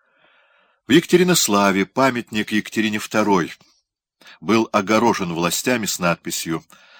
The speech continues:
что он представляет большую художественную ценность. Толпа оторвала доски, сбила с памятника украшения, а фигуру стащили на земь.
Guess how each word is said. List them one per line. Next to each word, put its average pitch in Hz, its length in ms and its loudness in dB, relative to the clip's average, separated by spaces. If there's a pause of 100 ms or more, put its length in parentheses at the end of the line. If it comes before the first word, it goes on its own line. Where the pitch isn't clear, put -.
что - 260 -2
он 117 120 0
представляет 85 720 -2
большую 107 920 0
художественную 101 1120 -2
ценность. 82 880 -4 (720)
Толпа 98 460 2
оторвала 80 500 -2
доски, 104 540 -6 (460)
сбила 95 440 2
с - 140 -4
памятника 85 560 -2
украшения, 143 840 0 (500)
а 85 180 2
фигуру 104 540 -2
стащили 98 760 -4 (360)
на 73 280 -4
земь. 65 280 -12